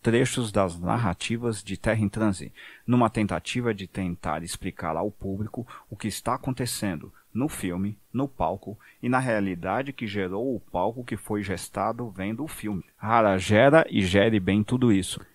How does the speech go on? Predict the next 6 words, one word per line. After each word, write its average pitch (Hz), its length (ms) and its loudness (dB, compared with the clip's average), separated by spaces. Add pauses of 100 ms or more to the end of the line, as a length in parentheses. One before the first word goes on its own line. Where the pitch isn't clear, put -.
(240)
Inclusive 127 640 8
seus - 460 4
convidados, 95 880 2
como - 440 0
Tata 104 420 6
Aeroplano, 98 680 4